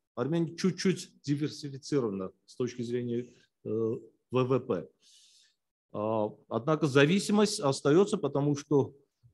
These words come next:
э, факт, что Россия является первым партнёром, э, торгово-экономическим партнёром для Армении, и,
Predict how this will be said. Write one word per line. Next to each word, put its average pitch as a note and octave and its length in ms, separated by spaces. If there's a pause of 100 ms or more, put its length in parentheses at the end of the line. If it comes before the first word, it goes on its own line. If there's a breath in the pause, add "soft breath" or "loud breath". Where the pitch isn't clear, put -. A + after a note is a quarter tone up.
(120)
э, A2 260
факт, G3 400
что - 480 (240)
Россия D#3 480
является D#3 600 (200)
первым E3+ 560 (1040)
партнёром, D3+ 640 (160)
э, B2 380
торгово-экономическим C3+ 960
партнёром C3 500
для B2 180
Армении, F3 440
и, D3 380